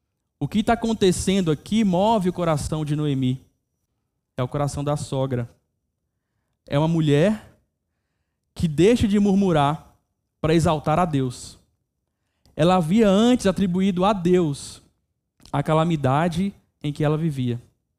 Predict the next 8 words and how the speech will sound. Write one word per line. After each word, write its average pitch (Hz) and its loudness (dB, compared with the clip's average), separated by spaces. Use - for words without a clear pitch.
todo 214 -2
o 208 -4
seu 196 -2
infortúnio. 143 -6
E 147 -2
pela 165 -2
primeira 160 0
vez, 139 -6